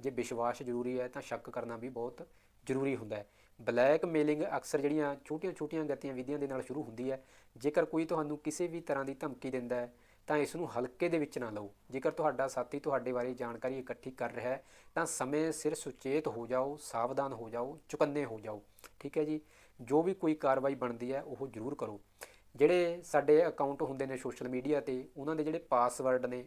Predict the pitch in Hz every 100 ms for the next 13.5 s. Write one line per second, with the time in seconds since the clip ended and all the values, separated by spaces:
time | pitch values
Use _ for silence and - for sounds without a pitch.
0 | - 143 143 143 127 117 123 135 123 135
1 | 127 120 131 139 131 127 - - - -
2 | _ 175 165 123 - - 170 147 139 123
3 | 117 131 117 107 107 101 _ _ _ -
4 | 156 165 160 156 156 151 147 147 139 135
5 | 139 139 139 131 127 135 131 131 131 127
6 | 127 127 135 131 - - _ - 143 165
7 | 147 139 151 143 123 143 139 131 131 127
8 | 131 127 123 - 127 127 - 156 139 151
9 | - - 151 151 170 160 143 143 147 135
10 | 131 139 147 147 - 131 - 170 151 127
11 | 131 123 127 151 156 - - - - 110
12 | 143 185 220 214 180 - 143 - 156 156
13 | 139 - 151 160